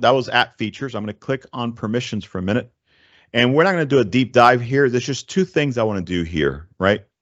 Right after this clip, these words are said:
From the device perspective, if I click on a link I wanted to open externally. So I'm gonna click yes. And I'm also gonna check off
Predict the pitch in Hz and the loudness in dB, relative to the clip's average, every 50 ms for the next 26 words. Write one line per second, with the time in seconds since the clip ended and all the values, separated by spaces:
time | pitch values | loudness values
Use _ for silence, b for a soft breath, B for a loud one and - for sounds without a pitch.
0 | _ _ _ _ _ _ _ _ _ _ _ _ _ _ _ _ 123 117 120 120 | _ _ _ _ _ _ _ _ _ _ _ _ _ _ _ _ 2 4 4 4
1 | 110 98 90 110 98 87 92 117 123 156 202 208 - - - 104 - - - 85 | 2 4 2 0 0 2 2 4 4 4 4 0 -4 -10 -12 -12 -12 -10 -8 -8
2 | 76 - _ - 73 71 - - _ _ _ _ _ _ - 104 101 107 104 101 | -8 -10 _ -8 -8 -8 -8 -12 _ _ _ _ _ _ -6 -4 -2 -2 -2 -2
3 | - - - 151 156 - 147 123 107 104 104 113 113 131 120 - - - 101 98 | -4 -4 -6 -4 -4 -4 -4 -4 -4 -2 -2 0 -2 -2 -4 -8 -12 -8 -6 -4
4 | 98 95 101 104 110 110 104 - - 98 - - _ - 98 101 104 104 - 104 | -4 -2 -2 0 0 -2 -2 -6 -8 -10 -10 -10 _ -2 -2 -2 -2 -2 -2 -4
5 | 90 85 82 80 80 _ _ _ _ _ _ _ _ - 85 - - - - 98 | -2 -2 -4 -6 -10 _ _ _ _ _ _ _ _ -6 -4 -4 -6 -6 -4 -2
6 | 87 69 - - - - 80 - _ _ _ _ _ - - - 92 82 85 82 | -2 -2 -4 -8 -10 -12 -14 -20 _ _ _ _ _ -20 -8 -4 -4 -2 -2 -4
7 | 76 - _ _ _ _ _ _ _ _ _ _ _ _ _ _ _ _ _ - | -6 -8 _ _ _ _ _ _ _ _ _ _ _ _ _ _ _ _ _ -2
8 | - 92 95 - - 87 71 - - - - - - _ _ _ _ _ _ _ | -2 -2 -2 -4 -4 -4 -4 -4 -4 -10 -16 -18 -20 _ _ _ _ _ _ _
9 | _ _ _ _ _ _ _ _ 117 127 131 131 127 127 123 - - 113 120 139 | _ _ _ _ _ _ _ _ 2 4 6 6 6 4 2 0 -2 0 0 0
10 | 156 - - 151 135 - - - - 127 120 - 123 117 113 110 107 - | 0 -2 -4 -6 -6 -8 -4 0 0 0 2 4 4 6 6 4 2 -2